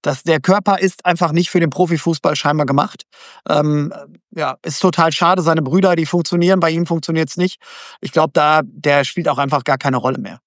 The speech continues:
so wirklich. Aber zwei haben wir tatsächlich vergessen. Einmal Brian Lassmer, hab ich gerade angesprochen,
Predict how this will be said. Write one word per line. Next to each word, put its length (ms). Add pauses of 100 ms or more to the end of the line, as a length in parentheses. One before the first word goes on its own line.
so 180
wirklich. 380
Aber 160
zwei 220
haben 80
wir 80
tatsächlich 400
vergessen. 300
Einmal 200
Brian 240
Lassmer, 300
hab 80
ich 80
gerade 200
angesprochen, 500